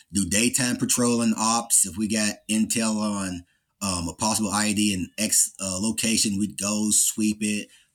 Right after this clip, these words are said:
find, clear, and stuff like that. Um, <clears throat> sec-, uh, security patrols, combat patrols, like, uh, movement to fo-, to contact and stuff like that. So we were doing, at that point, a little bit of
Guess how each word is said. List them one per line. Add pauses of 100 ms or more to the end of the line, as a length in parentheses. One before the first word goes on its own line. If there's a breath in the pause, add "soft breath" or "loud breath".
find,
clear,
and
stuff
like
that. (480 soft breath)
Um,
<clears throat>
sec-, (100)
uh,
security
patrols,
combat
patrols,
like, (220)
uh, (680)
movement
to
fo-, (100)
to
contact
and
stuff
like
that.
So
we
were
doing, (280 loud breath)
at
that
point,
a
little
bit
of